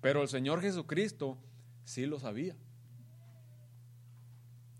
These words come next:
Entonces nosotros, hermanos, no podemos pasar por alto eso.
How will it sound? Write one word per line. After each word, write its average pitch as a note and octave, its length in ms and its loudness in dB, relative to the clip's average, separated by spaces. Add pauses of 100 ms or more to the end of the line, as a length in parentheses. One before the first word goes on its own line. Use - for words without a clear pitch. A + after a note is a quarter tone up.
(1500)
Entonces F#3+ 480 4
nosotros, A3+ 540 6
hermanos, F#3 300 2
no G3 180 4
podemos A3+ 320 6
pasar G3 340 6
por G3+ 160 6
alto A3 320 6
eso. B3 320 4